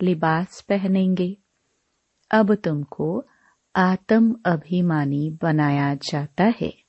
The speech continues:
देह अभिमान में आना यही पहले नंबर की भूल है, जिससे फिर और भूलें भी होती हैं। इसको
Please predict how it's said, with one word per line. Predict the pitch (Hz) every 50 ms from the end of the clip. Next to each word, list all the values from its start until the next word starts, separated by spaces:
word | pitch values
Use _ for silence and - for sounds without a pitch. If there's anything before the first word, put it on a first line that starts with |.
| _ _ _ _ _ _ _ _ _ _ _ _ _ _ 202
देह | 185 175 220 226 240 262 254 254 - - _ -
अभिमान | 180 170 156 160 170 160 156 160 156 151 156 175 202
में | 214 208 208 214 208
आना | 202 196 196 196 196 202 269 302 - _ _ _ _ _ _ _ _ _ _ -
यही | 202 196 208 208 214 208 196 220 226 233
पहले | 233 - - 185 175 170 175 170 175 180 185 190
नंबर | 175 156 147 147 147 143 151 143
की | - - - - 185 214
भूल | 208 190 - - 147 139 139 - -
है, | 135 - - - - - _ _ _ _ _ _ _ _ _ _ _ _ _ 175 -
जिससे | - 180 170 - - - - - 147 139
फिर | 131 - - 185 202 220 - - _ _ _ _ _ _ _ _ _ _
और | - 208 214 220 226 240 233 220
भूलें | 185 160 - 160 147 139 151 170 147 143
भी | - - - 196 214 220 214 - _ _ _
होती | 220 214 208 - 220 208 208
हैं। | 196 214 208 202 220 - _ _ _ _ _ _ _ _ _ _ _ _ _ _ _ _ _
इसको | 202 214 226 - - - - 151 147 151 170 202